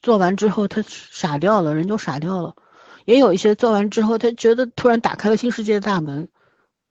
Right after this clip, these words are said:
就各种情况都有。但我觉得就是，你想，这现在这些小孩儿，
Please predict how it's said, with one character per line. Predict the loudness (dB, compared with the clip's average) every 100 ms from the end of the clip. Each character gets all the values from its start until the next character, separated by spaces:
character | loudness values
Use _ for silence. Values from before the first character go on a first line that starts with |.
| _ _ _
就 | -4 -4 2
各 | 2
种 | 2 -2
情 | -6
况 | -4 -4
都 | -4 -4
有。 | -6 -8 -12 -4
但 | -2
我 | 0 -2
觉 | -6
得 | -6 -6
就 | -8
是， | -6 -6 -6 -8 -18 _ -10
你 | -4
想， | -2 -4
这 | -4 -4
现 | -2 -2
在 | -2 0
这 |
些 | -2
小 | -4 -6
孩 | -6 -4
儿， | -4 -6